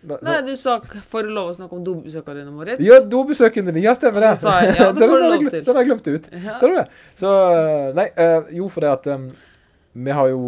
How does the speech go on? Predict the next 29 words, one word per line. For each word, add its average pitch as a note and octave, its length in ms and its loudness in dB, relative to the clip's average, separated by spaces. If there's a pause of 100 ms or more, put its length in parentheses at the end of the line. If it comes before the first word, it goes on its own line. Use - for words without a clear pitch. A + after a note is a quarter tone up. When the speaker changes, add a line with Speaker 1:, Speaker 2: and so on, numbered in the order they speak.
Speaker 1:
eh, G2 640 -6 (460)
registrert B2+ 400 -4
at B2 160 -6
du B2 120 -8 (100)
er - 460 -10
på B2+ 100 -10
do. A2+ 180 -10 (140)
Altså, B2+ 220 -8
det, D3 240 -2
det D3 200 -6
vil D3+ 80 -8
si, D#3+ 120 4 (200)
jeg D3 160 -4
vil D#3 100 -2
ha D#3 60 -6
podcast D#3+ 480 -6
klokka D3 220 -10
to, A#3+ 140 -4 (480)
eh, B2 180 -6
og C3+ 160 -10
da C#3 120 -8
fikk C3 200 -10
jeg A2+ 80 -12
beskjed A2 180 -6
at - 80 -14
nei, A#2 160 -4
det G2+ 140 -8
går - 240 -16
ikke. - 160 -18